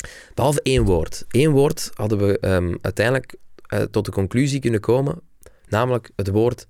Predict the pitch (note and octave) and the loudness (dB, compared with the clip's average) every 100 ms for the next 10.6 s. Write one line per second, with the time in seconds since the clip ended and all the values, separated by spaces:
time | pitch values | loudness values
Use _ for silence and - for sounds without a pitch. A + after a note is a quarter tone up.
0 | - - A2 F#2 D#2+ D#2 - - _ _ | -10 -2 0 0 -2 -6 -12 -18 _ _
1 | _ _ - - _ F#2 F#2 F#2 - F#2 | _ _ -20 -20 _ -4 -2 -2 0 0
2 | F2 F#2+ F#2 F#2+ C3 G2 A2+ - G#2+ G2+ | 0 0 0 0 0 0 0 0 -2 0
3 | G2+ - F#2+ G2 G#2 F#2+ - - A2 - | -2 -2 -2 0 -2 -4 -4 -6 -6 -4
4 | A#2+ - G2+ G2 A2 G#2 F#2+ F#2+ C3+ - | -4 -2 -2 0 -2 -2 0 0 -2 -6
5 | - - C#3 A2+ G2+ F#2+ F2+ - _ _ | -10 -2 0 2 0 0 -4 -8 _ _
6 | - - - - - G#2 G2 A2 C3 A#2 | -20 -20 -20 -20 -10 -4 0 0 0 -2
7 | C#3 D#3 B2+ B2 A2 - D2+ - D#3 E3 | 0 0 2 0 0 -2 -2 -2 -4 -4
8 | E2 F2+ - - - E2 F#2 - - F2 | -2 -2 -4 -6 -4 -2 -2 -4 -6 -6
9 | E2+ G2+ - - F#2 F#2+ A#2 - - - | -2 -2 -4 -6 -4 -4 -4 -8 -10 -14
10 | - - - - B2+ | -16 -6 -2 0 0